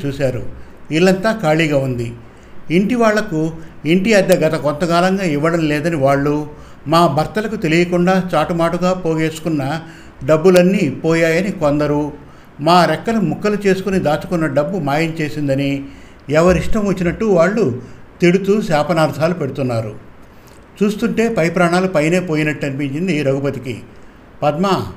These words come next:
కొంపలు అంటుకుపోయాయి, ఇక్కడ చూడు" అంటూ పిచ్చి పిచ్చిగా అరవసాగాడు. నాన్నకు ఏమైందోనని పిల్లలు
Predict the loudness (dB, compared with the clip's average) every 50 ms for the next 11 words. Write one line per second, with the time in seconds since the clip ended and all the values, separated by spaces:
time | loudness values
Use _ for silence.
0 | -18 -6 -4 -4 -2 0 0 0 0 0 0 -2 -4 -4 -2 0 2 2 2 0
1 | -2 -4 -8 -6 -2 -2 -2 -2 0 0 2 2 2 2 0 0 -4 -8 -12 -16
2 | -16 -16 -8 -2 0 0 0 0 -2 -4 -4 -4 -6 -4 -4 -4 -4 -4 -4 -4
3 | -2 0 0 2 2 2 0 -2 -2 -2 -2 -2 0 -2 -2 -2 -2 -4 -6 -8
4 | -12 -14 -14 -14 -16 -16 -16 -14 -10 -8 -4 -2 0 0 0 0 0 0 0 2
5 | 2 2 4 4 2 2 2 0 0 0 0 -2 -2 -4 -2 -2 0 2 2 2
6 | 2 0 -2 -2